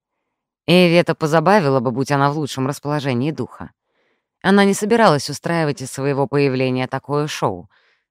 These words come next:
Да она вообще не собиралась появляться. Противоядие от плода вечного сна, редкого магического растения, которое достала Бекки, чтобы казалось, будто Эви погибла,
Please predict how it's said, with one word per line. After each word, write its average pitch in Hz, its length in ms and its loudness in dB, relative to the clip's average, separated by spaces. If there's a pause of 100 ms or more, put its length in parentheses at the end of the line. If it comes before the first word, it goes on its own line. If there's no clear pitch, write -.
(140)
Да 131 200 0
она 127 120 0
вообще 127 360 0
не 226 100 0
собиралась 156 480 0
появляться. 160 640 -4 (960)
Противоядие 143 800 2
от - 100 -6
плода 135 400 0
вечного 127 480 -4
сна, 156 380 -6 (340)
редкого 135 480 0
магического 127 600 -2
растения, 127 580 -2
которое 120 380 -6
достала 127 420 -2
Бекки, 117 540 -4 (320)
чтобы 131 320 -6
казалось, 135 480 0
будто 123 260 -6
Эви 135 300 -2
погибла, 120 640 -6